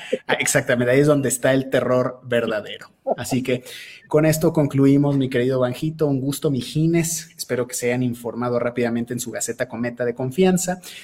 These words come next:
Con los mijines del multiverso, nos vemos este miércoles en punto de las nueve de la noche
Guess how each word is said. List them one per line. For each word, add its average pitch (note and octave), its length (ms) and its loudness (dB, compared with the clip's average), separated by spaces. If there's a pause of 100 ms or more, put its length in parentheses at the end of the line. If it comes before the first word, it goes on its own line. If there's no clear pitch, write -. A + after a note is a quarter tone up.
(180)
Con G3 180 4
los G3+ 120 4
mijines C3+ 340 2
del C3+ 120 2
multiverso, C3+ 600 2
nos C3 160 0
vemos B2+ 300 -2
este A#2+ 240 -4
miércoles D3 600 2
en G#2+ 100 -8
punto B2+ 280 -2
de A#2+ 80 4
las A2+ 240 -2
nueve F#3+ 360 4
de D#3+ 100 4
la A#2+ 100 0
noche A#2 460 -2